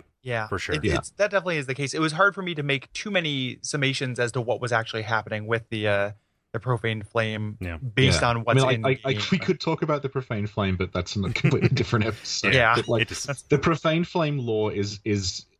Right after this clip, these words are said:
Speaker 3: a mess.
Speaker 2: Yeah.
Speaker 3: I've tried,
Speaker 1: Yeah.
Speaker 3: like, figuring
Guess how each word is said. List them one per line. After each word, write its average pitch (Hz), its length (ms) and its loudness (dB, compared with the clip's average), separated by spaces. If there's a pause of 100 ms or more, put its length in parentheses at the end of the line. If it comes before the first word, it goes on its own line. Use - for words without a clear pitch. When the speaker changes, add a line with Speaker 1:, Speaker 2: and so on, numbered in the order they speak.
(160)
Speaker 3:
a 98 140 4
mess. 90 580 0 (140)
Speaker 2:
Yeah. 101 140 4
Speaker 3:
I've 95 160 2
tried, 113 340 2
Speaker 1:
Yeah. 92 60 0
Speaker 3:
like, 85 180 0
figuring 80 380 -2